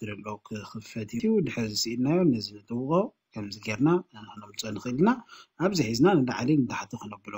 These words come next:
ንኽእል ኢና። ናበይ ንመፅእ? ናብዚ ታይትል ንመፅእ። ኣብዚ ብዙሕ ቴክስት ኣሎ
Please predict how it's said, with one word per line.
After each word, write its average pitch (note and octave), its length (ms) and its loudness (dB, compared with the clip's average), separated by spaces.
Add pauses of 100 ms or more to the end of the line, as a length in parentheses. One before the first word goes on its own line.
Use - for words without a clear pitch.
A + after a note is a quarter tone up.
(140)
ንኽእል G#2 380 -14
ኢና። G2+ 180 -14 (160)
ናበይ D#3 300 4
ንመፅእ? E3+ 440 6
ናብዚ A#2 380 -6
ታይትል A2 400 -6
ንመፅእ። D3+ 460 2 (340)
ኣብዚ C#3 240 2 (120)
ብዙሕ D3 400 6
ቴክስት - 420 -4
ኣሎ B2 220 0